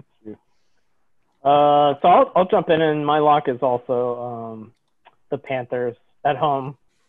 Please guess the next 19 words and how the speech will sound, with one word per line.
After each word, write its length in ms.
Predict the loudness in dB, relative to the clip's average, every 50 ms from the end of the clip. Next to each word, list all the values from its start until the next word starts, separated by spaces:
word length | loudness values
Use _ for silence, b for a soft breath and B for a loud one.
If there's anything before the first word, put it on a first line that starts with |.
| _ _ _ _ _ _ _
For 120 | -8 -4 -2
some 200 | -2 -2 0 0
reason, 520 | 0 -2 0 -2 -2 -2 -2 -4 -6 -10 -14 -16
yeah, 280 | -8 -4 -2 0 0 0
I 80 | -2 -2
don't 160 | -2 -4 -2
know 80 | 0 2
why 140 | 2 2
the 100 | 2 0
Raiders 360 | -2 -2 -2 -2 -2 -4 -6 -8
are 80 | -10
favored. 520 | -8 -6 -6 -6 -6 -6 -8 -8 -8 -12 -16 _ _ _ _ _ _ _ _ _ _ -6
I 560 | -2 -2 0 0 0 0 -2 -2 -4 -6 -8 -8 -8
don't 220 | -6 -6 -6 -8 _ _ _ _ _ _ -8
trust, 220 | -4 -4 -4 -4 -8 _ _ _ -14 -10
uh, 480 | -8 -8 -6 -6 -6 -8 -8 -10 -10 -12 -16 _ _ _ _ _ _ _ _ _ _ -2
Chucky, 420 | -2 -2 0 -2 -4 -4 -4 -8 -12 _ _ _ _
and, 520 | -16 -12 -10 -10 -10 -10 -10 -12 -14 -14 -16 _ _ -20 -20 _ _ _ _
uh, 520 | -14 -12 -10 -10 -10 -10 -10 -10 -10 -12